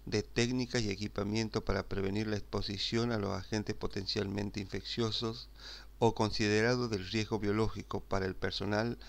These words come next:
para el paciente que ingresa al área hospitalaria y del medio ambiente y de tu-, y sus desechos patológicos.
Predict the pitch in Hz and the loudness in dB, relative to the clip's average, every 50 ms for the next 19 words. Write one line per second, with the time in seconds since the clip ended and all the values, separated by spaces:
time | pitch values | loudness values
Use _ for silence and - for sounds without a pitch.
0 | - - - - - 104 98 98 95 - - - - - - 135 139 135 123 110 | -16 -16 -8 -2 0 2 2 2 2 0 0 0 0 2 2 2 2 2 0 -2
1 | 107 101 95 95 98 104 104 - 101 101 98 98 98 101 98 - - 98 - - | -2 -2 0 0 0 0 0 0 0 0 2 2 2 0 0 -2 -4 -4 -2 0
2 | 98 98 95 98 110 117 120 120 120 - - - - - - - - - 113 107 | 2 2 2 2 2 0 0 -2 -2 -2 -6 -10 -16 -16 -16 -10 -4 0 2 4
3 | 104 104 98 98 101 107 110 113 110 104 107 101 113 113 117 120 120 117 - 127 | 6 6 6 6 6 4 4 4 4 2 2 2 0 2 2 0 0 0 0 -2
4 | 123 - - - 107 98 101 98 - 101 95 - - - - - - 107 - - | -2 -2 -2 -2 0 0 0 0 0 -2 -6 -6 -8 -14 -14 -8 -4 -2 -2 -2
5 | 107 - - 104 - - 113 107 - - 110 - - - 92 - - 92 82 82 | -2 -2 -4 -4 -4 -2 -2 -2 0 0 0 0 2 2 2 4 4 2 2 2
6 | - - - - - - - - - - | 0 -4 -6 -8 -10 -8 -6 -6 -6 -6